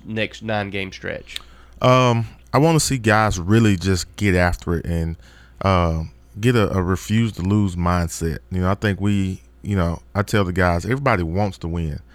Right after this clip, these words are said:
Speaker 2: but how many of you all hate losing? And I think that's a, those,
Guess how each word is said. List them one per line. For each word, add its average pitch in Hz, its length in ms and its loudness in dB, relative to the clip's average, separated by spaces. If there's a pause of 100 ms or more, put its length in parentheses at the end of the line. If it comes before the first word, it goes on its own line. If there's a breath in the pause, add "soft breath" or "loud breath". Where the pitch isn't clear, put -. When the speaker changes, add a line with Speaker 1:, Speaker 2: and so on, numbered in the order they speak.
(460 soft breath)
Speaker 2:
but 95 80 -4
how 113 120 2
many 117 140 0
of 104 80 0
you 98 160 2
all 90 160 2
hate - 480 -4
losing? 85 460 0
And 85 100 -4
I 98 40 -2
think 95 200 -2
that's 95 220 -4
a, 82 100 -4 (260)
those, 104 280 2